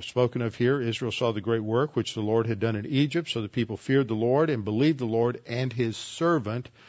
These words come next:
Moses. And then in, uh, <clears throat> Deuteronomy thirty-four, verse five, Moses is identified as the servant of the Lord.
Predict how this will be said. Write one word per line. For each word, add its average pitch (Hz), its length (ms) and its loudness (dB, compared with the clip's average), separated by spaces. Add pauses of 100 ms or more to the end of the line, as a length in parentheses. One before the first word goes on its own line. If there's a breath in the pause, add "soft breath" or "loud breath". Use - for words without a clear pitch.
(260 loud breath)
Moses. 113 680 6
And 107 100 -4
then 113 120 -2
in, 107 200 -6 (240)
uh, 101 240 -6 (160)
<clears throat> 131 240 6 (720 loud breath)
Deuteronomy 120 460 4
thirty-four, 113 440 0
verse 95 200 -6
five, 131 440 4 (360 loud breath)
Moses 120 480 6
is 104 100 -2
identified 110 640 0
as 110 260 -2
the 107 200 0
servant 120 600 0
of 107 200 -6
the 110 100 -2
Lord. 113 480 6